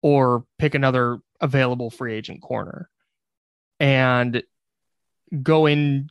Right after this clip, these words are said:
go into the season with a little more certainty at that spot? And that's just one position. They could do that at, at multiple spots, offensive line and, um, maybe on the defensive line too. But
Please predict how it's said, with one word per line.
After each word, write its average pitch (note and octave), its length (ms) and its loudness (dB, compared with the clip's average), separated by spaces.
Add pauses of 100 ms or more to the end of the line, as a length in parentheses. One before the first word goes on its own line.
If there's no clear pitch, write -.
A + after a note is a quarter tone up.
go D#3+ 200 4
into D#3 160 0
the C3 100 0
season C#3 300 -2
with B2+ 80 -6
a B2+ 40 -6
little C3 160 -4
more A#2+ 140 -6
certainty C#3 480 -8
at A2+ 100 -10
that F#2+ 200 -10
spot? E2+ 260 -8
And - 80 -6
that's C#3 140 0
just C#3 180 -2
one A2+ 240 -2
position. G#2+ 360 -10
They A2 80 -6
could A#2+ 120 -8
do A2+ 120 -6
that A2 160 -2
at, - 160 -4
at C3 140 -4
multiple C#3 440 -2
spots, - 300 -16
offensive A2+ 360 -6
line G#2 280 -10
and, - 200 -16 (580)
um, C3+ 580 -8 (340)
maybe C#3 220 4
on A#2 80 0
the A2+ 60 -4
defensive A2 380 -4
line G#2+ 200 -8
too. B2+ 240 -2
But G#2+ 220 -4